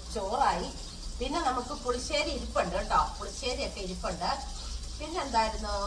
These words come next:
ചേന മെഴുക്കുവരട്ടി വെച്ചു. ദാ ചേന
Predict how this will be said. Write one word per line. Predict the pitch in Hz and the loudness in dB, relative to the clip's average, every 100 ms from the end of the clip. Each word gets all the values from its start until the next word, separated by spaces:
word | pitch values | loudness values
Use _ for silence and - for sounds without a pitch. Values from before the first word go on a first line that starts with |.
| 202 - | -2 -2
ചേന | 285 277 330 370 | 4 6 6 4
മെഴുക്കുവരട്ടി | 240 240 247 240 240 240 214 | 2 0 0 0 0 -2 -2
വെച്ചു. | 170 247 349 - - | -2 -2 -2 -2 2
ദാ | - - - - - - - - - - - | 2 0 -8 -8 -4 -2 -2 -2 -6 -8 -4
ചേന | 214 226 262 | 2 4 6